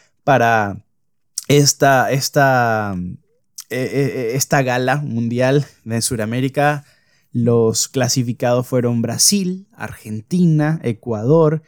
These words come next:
y Uruguay. Eh, en mi ca-, en mi caso, que soy de Venezuela, pues una vez más, Venezuela se ausentó de una cita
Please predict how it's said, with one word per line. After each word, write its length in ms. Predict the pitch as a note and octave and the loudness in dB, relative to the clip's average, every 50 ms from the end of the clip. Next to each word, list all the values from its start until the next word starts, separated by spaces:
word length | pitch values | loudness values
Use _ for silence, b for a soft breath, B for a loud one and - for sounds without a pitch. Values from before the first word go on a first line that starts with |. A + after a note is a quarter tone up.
| b b b b b b b | b b b b b b b
y 120 | C#3+ C#3+ | 4 6
Uruguay. 460 | D3+ D#3 F3+ G3 G3 F#3+ F#3 G#3 G#3+ - _ _ _ _ _ _ _ _ _ _ _ _ _ _ _ _ - - | 6 8 6 6 4 2 2 0 -2 -6 _ _ _ _ _ _ _ _ _ _ _ _ _ _ _ _ -12 -8
Eh, 560 | A2 G#2 G2+ G2 G2 G2+ F#2 E2+ F2 E2 - _ _ _ | -6 -6 -6 -8 -10 -12 -12 -14 -16 -18 -20 _ _ _
en 120 | G#2+ A2 | _ -20
mi 120 | A2 A2 G#2+ | -20 -20 -16
ca-, 180 | _ - F#2+ | _ -10 -8
en 100 | B2 A#2+ | -6 -4
mi 100 | A2+ A2+ | -6 -4
caso, 460 | - - C#3 E3 - - A#3 - _ _ | -2 0 2 2 2 0 -2 -6 _ _
que 140 | - D3 A2+ | -16 -12 -12
soy 220 | - - B2+ B2+ | -8 -6 -6 -2
de 120 | B2+ C3+ | -2 -2
Venezuela, 540 | B2+ A#2 A#2 A#2 A#2+ - E3 F3 F#3+ G3+ F#3+ | -2 -2 -4 -6 -4 -2 -2 0 0 -2 -2
pues 360 | - A#2+ A#2 - - - _ _ | 0 -2 0 0 -2 -6 _ _
una 220 | - F3 F3 D#3+ C3 | -8 -4 0 0 0
vez 160 | A#2 G#2 - | 0 -2 -2
más, 340 | C3+ D3+ G#3+ A3 - - - | -2 0 0 0 -2 -4 -8
Venezuela 760 | A#2 A#2+ B2 A#2+ A2+ A2+ A2 - C3 B2 B2+ C3+ C3 C3 B2+ b b b b b b | -6 -6 -4 -4 -4 -6 -6 -4 -4 -2 0 0 -2 -2 -4 b b b b b b
se 160 | - - - | -6 -4 -2
ausentó 600 | A3 G#3+ - A3+ G3+ E3+ D#3+ D3+ C3 A#2+ B2 B2+ - - - - | -2 -2 -2 -2 -2 -2 0 0 0 0 0 -2 -6 -10 -12 -10
de 260 | C#3 A#2 A#2+ A2 C#3 | -6 -6 -4 -2 -2
una 160 | C3+ C3 C3 | -2 0 0
cita 520 | - - C#3 B2+ B2+ - C3+ B2+ A#2+ b | 0 0 0 -2 0 2 2 2 2 b